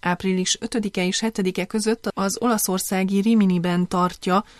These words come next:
a karizmatikus mozgalom éves ülését közel tizenötezer résztvevővel.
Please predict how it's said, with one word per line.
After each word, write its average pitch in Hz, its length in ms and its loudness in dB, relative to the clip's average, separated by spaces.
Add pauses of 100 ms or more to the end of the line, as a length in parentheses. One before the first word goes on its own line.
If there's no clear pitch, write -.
(140)
a 180 220 0
karizmatikus 180 800 -2
mozgalom 180 560 0
éves 185 460 0
ülését 190 640 0
közel 190 360 -2
tizenötezer 185 880 0
résztvevővel. - 840 -6